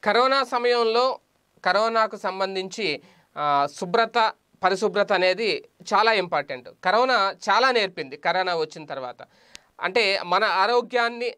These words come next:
మనం కాపాడుకునే విషయంలో ఎటువంటి జాగ్రత్తలు తీసుకోవాలి, మన పరిసరాలని మనం పరిశుభ్రంగా ఉంచుకుంటే ఎటువంటి వైరస్ అయినా మన దరికి చేరకుండా ఉంటుంది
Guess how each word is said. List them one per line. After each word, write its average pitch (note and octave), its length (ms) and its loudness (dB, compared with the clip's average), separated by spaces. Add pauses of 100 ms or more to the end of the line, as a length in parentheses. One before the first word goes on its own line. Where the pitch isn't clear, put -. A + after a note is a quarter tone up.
మనం G3+ 240 -2
కాపాడుకునే G3+ 800 0
విషయంలో F#3+ 540 -6
ఎటువంటి B3+ 440 2
జాగ్రత్తలు G#3 520 -2
తీసుకోవాలి, F3 720 -2 (480)
మన F#3 140 2
పరిసరాలని A3+ 680 0
మనం G3 220 -6
పరిశుభ్రంగా F#3+ 680 -6
ఉంచుకుంటే F3 680 -6 (340)
ఎటువంటి A#3+ 520 0
వైరస్ G#3 440 -2
అయినా G#3 400 -2
మన F3 200 -4
దరికి F3 340 -2
చేరకుండా F3+ 580 -2
ఉంటుంది E3 640 -8